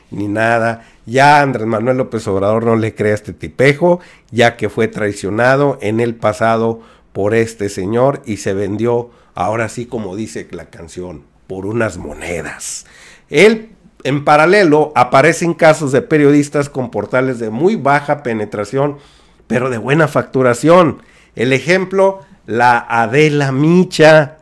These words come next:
cobró veinticuatro millones de pesos. Ahora entiende por qué Andrés Manuel López Obrador en el a-, aeropuerto de Durango hace unos meses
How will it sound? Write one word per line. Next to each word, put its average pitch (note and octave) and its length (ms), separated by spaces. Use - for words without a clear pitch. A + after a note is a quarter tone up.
cobró C#3 340
veinticuatro D3+ 720
millones C#3+ 480
de C#3+ 80
pesos. D#3 460
Ahora E3 200
entiende E3+ 680
por B2+ 220
qué - 80
Andrés D#3+ 260
Manuel D3 300
López D#3 300
Obrador C3+ 400
en C#3+ 120
el A#2 120
a-, A2+ 240
aeropuerto A#2+ 720
de D3 140
Durango C#3 420
hace C3+ 160
unos C#3 200
meses A#2 520